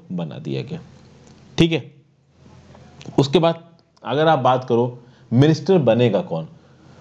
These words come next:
तो जो भी मिनिस्टर बनेगा या तो वो स्टेट लेजिस्लेटिव असेंबली का मेंबर होगा या वो स्टेट लेजिस्लेटिव काउंसिल का मेंबर होगा। क्या इसके अलावा मिनिस्टर्स बन सकते हैं? बिल्कुल बन सकते हैं।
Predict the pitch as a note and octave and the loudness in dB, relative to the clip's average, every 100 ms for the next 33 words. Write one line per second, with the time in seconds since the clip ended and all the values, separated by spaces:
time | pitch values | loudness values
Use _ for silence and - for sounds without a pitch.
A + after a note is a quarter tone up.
0 | - - - F3 C3+ A2 C#3+ D#3+ E3+ F#3+ | -20 -2 2 2 0 -2 0 2 2 0
1 | D#3+ D#3 E3 C#3 C#3 C#3 C#3+ C#3+ - A2+ | 0 0 0 2 0 0 -2 -4 -6 0
2 | B2+ - D#3+ E3 - - _ A#2+ C#3+ C3 | 0 2 2 2 -4 -18 _ -2 -2 -2
3 | D3 D3 C#3 B2+ B2 - B2+ C#3+ C#3 - | -2 -2 0 -4 -2 -2 0 -2 -4 -6
4 | A2+ A#2+ B2+ C3 B2+ B2+ B2 A#2+ C3+ - | -2 0 2 2 2 0 0 -4 -6 -12
5 | - A2 C#3+ D3+ D3+ - B2+ A#2+ G#2+ - | -10 0 2 2 -2 -2 -4 -4 -6 -4
6 | G#2 - E2 E2+ E2+ D#2 D#2 D#2 D2+ D2+ | -8 -4 -4 -4 -8 -8 -8 -8 -10 -10
7 | D#2 E2+ - - - - C#3 C#3 C#3 D#3+ | -10 -12 -18 -20 -6 -2 -2 -2 0 2
8 | D#3 D#3 D3 C#3 D#3+ C3 C#3 D#3 D#3+ A#2 | 2 2 -4 -4 -4 -2 -2 -2 0 0
9 | G2+ G2 A#2+ A#2+ B2 - B2 | 0 0 0 0 -2 -8 -10